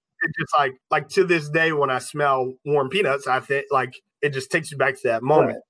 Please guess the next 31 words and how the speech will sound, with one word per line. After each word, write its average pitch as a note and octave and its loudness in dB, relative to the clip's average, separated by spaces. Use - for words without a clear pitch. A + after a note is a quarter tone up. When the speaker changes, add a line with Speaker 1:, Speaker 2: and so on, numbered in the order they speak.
Speaker 1:
Anyway, E3 6
back D3+ 2
to D#3 -4
the D3 0
story. D#3 2
So D3+ 0
we, D3 -2
there D#3 4
was C3+ 0
a C3+ 0
time, E3+ 0
I F3+ -8
don't D3 -2
remember C#3+ -2
how D3+ 0
it C#3 -4
came D3 2
about, C3 0
but B2+ 0
Muhammad E3 2
Ali D3+ 2
was, B2 0
was C3 0
going D3 4
to C#3 0
be C3 -2
at B2+ 0
Lexington B2+ -4
Market A#2 -2
signing A#2+ -2
autographs. D3+ 2